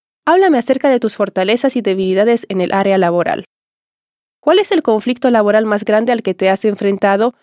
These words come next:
y cómo lo manejaste? ¿Cuáles son tus metas a mediano y largo plazo? ¿Cuáles son tus expectativas respecto a este cargo?".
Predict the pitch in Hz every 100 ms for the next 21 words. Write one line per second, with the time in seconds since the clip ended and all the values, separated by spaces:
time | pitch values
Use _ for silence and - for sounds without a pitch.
0 | _ _ 240 - 302 269 214 185 180 -
1 | 175 - 185 - _ _ _ _ _ _
2 | _ _ _ - 330 403 - 311 247 226
3 | 240 262 233 214 196 208 233 254 208 202
4 | 208 208 269 233 - 185 _ _ _ _
5 | _ _ _ _ - 330 381 - 320 302
6 | 285 - 220 - 196 247 262 233 202 -
7 | 208 - 202 - 190 175 165 185